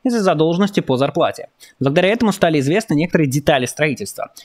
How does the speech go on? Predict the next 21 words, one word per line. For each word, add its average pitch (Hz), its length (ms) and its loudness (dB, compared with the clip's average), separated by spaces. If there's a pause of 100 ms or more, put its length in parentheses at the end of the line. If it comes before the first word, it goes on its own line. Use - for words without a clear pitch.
Из 139 60 -10
решения 220 320 2
суда 160 240 2
следует, 113 400 -2
что - 140 -4
рабочие 202 340 2
строили 180 320 0
укрепления 170 480 0
в - 40 -2
ста 165 240 0
километрах 147 540 0
западнее 135 460 0
места, 135 320 -2
где 147 140 -2
шестого 156 360 0
августа 196 300 -2
прорвались 139 480 0
силы 117 200 -2
В 113 80 -2
С - 120 -6
У. 135 240 -4